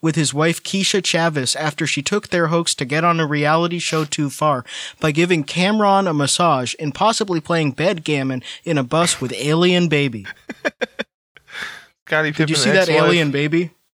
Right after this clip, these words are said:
Speaker 2: <laughs> Yeah.
Speaker 1: It's like the,
Speaker 2: It's
Speaker 1: it's like
Speaker 2: Sim
Speaker 1: Black to
Speaker 2: Fuckus.
Speaker 1: Sim Fuckus. Yeah, it's
Speaker 2: Yeah.
Speaker 1: very weird.
Speaker 2: <laughs>
Speaker 1: <laughs> It's
Speaker 2: Dude,
Speaker 1: like
Speaker 2: I love that Sim Fuckus is still alive and just live streams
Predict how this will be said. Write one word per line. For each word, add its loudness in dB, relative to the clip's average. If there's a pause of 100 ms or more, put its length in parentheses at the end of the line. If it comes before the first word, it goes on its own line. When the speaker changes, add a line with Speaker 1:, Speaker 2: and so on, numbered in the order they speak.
(220)
Speaker 2:
<laughs> -4
Yeah. -4 (1200)
Speaker 1:
It's -2
like 2
the, 0
Speaker 2:
It's -4 (180)
Speaker 1:
it's 0
like 4
Speaker 2:
Sim 0
Speaker 1:
Black 4
to -2
Speaker 2:
Fuckus. 4
Speaker 1:
Sim 2
Fuckus. -2
Yeah, 2
it's 0
Speaker 2:
Yeah. 2
Speaker 1:
very 4
weird. 2
Speaker 2:
<laughs> -8
Speaker 1:
<laughs> - (1120)
It's -2
Speaker 2:
Dude, -2
Speaker 1:
like 0 (180)
Speaker 2:
I 2
love 4
that 2
Sim 0
Fuckus 0
is -2
still 0
alive 4
and -4
just -6
live 2
streams -4